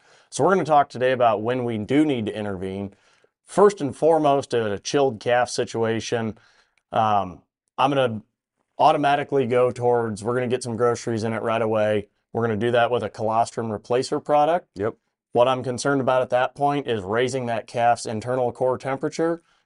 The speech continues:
Speaker 1: The fastest, most effective way is good warm colostrum. We don't have to worry about if the calf already received colostrum at that point.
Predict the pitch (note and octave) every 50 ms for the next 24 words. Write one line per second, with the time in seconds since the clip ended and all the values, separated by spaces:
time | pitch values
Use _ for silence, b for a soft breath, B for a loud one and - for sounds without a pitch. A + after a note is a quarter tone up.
0 | _ - A2+ - - - B2 B2 C3 B2 - C3 B2 - B2+ B2+ B2 - A#2+ -
1 | - B2+ B2+ - - B2 A2 G#2 A2+ A#2 A#2 A#2+ B2+ B2+ B2+ - _ _ _ _
2 | - G#2+ A2 A2 G#2+ G#2 G2 E2 - _ _ _ _ _ _ _ _ _ B2+ B2+
3 | B2 B2 A#2 C3 C3 C3 A#2 - A#2 A2 A2+ B2 C3+ C#3 - - D#3+ D#3 D#3+ D#3+
4 | D#3 _ _ _ _ _ _ _ _ _ - A2+ A#2+ B2 B2+ C3 B2+ A#2+ - A#2+
5 | A2+ A#2 B2+ C3 C3 B2+ B2 G#2+ A#2+ A#2 A2+ A2+ A2 - _ _ _ C3 A#2+ -
6 | C3 - - A#2+ A#2+ A#2 - B2 B2+ A#2+ A#2 A2 G#2+ G2+ - - C#3 C#3 D3 C#3+
7 | - - C#3+ C#3+ C#3 C#3 C3+ - - C3 C3 B2 - B2+ B2 A#2 - _ - B2+
8 | B2+ B2+ B2+ B2+ -